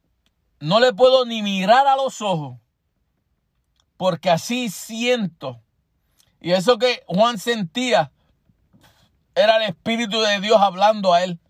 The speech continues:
Era el Espíritu Santo tocando a Juan y diciéndole y dándole a entender, aleluya, porque el corazón de Juan estaba, estaba listo para humillarse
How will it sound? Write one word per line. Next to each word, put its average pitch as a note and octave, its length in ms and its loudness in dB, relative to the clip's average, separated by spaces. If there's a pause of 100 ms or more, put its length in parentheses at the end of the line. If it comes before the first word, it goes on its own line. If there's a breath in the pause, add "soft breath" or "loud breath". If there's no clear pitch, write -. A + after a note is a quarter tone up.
(360)
Era G3+ 180 2
el A#3 60 0
Espíritu A3+ 520 -6
Santo A#3 400 0
tocando G#3+ 520 -2
a F#3 60 4
Juan D3 320 -6 (500)
y F3 140 -10
diciéndole A3+ 720 -4
y G#3 60 -8
dándole A#3 320 0
a - 20 -8
entender, G#3 640 -2
aleluya, G3+ 440 0
porque F#3 220 -8
el F#3 100 -6
corazón F#3 480 -2
de G#3+ 100 -2
Juan G#3+ 360 0 (300)
estaba, G#3+ 680 0 (2250)
estaba G3+ 960 0
listo G#3 580 -4
para F#3 260 2
humillarse F3+ 880 -4